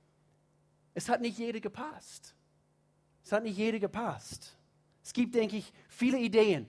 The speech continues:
viele Meinungen darüber, wer er ist und wer er war, was er getan hat, wie er das getan hat, was er gesagt hat. Es gibt viele Meinungen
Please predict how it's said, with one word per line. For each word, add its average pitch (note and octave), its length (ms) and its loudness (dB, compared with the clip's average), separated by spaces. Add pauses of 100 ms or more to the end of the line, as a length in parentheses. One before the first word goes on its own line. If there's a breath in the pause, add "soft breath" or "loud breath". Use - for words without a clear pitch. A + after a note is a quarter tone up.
(100)
viele A#3 220 0
Meinungen A3 500 4
darüber, D#3 340 0 (120)
wer F#3 340 6
er G#3 300 4
ist - 300 -10 (100)
und C3 180 -6
wer D#3 160 2
er C#3 160 0
war, G#3 340 2 (840 loud breath)
was D#3+ 360 4
er D3+ 220 0
getan F3+ 500 -2
hat, A3+ 180 -4 (120)
wie A#3+ 200 2
er F3 140 4
das D3 160 -4
getan B2 420 -6
hat, D3 220 -8 (200 soft breath)
was E3+ 280 6
er D#3+ 140 2
gesagt C#3 640 -2
hat. C3 240 -6 (1080 soft breath)
Es - 100 -10
gibt A3 180 -4
viele A#3+ 240 2
Meinungen A3+ 560 2